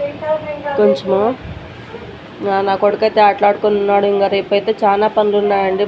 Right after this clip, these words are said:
మన్నాడైతే పండుగ కదా, ఇంకా చాలా అయితే పనులు ఉన్నాయి. బట్టలు ఉతకాలి, అంతా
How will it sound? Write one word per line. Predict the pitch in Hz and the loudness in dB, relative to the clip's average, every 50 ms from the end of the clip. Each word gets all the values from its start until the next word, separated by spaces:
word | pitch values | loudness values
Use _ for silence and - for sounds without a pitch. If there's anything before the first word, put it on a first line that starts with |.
| 202 196 | 0 0
మన్నాడైతే | 190 190 196 202 202 202 208 202 214 196 - | 2 4 4 4 4 4 2 2 0 -2 0
పండుగ | 190 185 190 196 208 - | 0 2 2 2 2 2
కదా, | 214 202 190 196 196 240 285 - - - - - - - - - - 196 | 2 2 2 2 0 -2 -4 -6 -8 -10 -8 -10 -10 -10 -12 -12 -6 -4
ఇంకా | 202 202 202 - | -2 -2 2 2
చాలా | 208 202 208 214 214 214 | 4 4 4 4 2 0
అయితే | 208 - 214 208 - | 0 0 0 0 0
పనులు | 202 196 196 196 196 196 196 196 208 208 202 | 0 0 0 0 0 0 2 2 2 2 2
ఉన్నాయి. | 202 196 190 190 202 196 190 | 2 2 2 0 0 0 0
బట్టలు | 190 190 - 208 208 208 | -2 -2 -2 -2 -2 -2
ఉతకాలి, | - - 196 196 190 196 202 202 196 | -2 0 0 2 2 2 2 2 0
అంతా | 190 190 190 202 | 0 0 0 0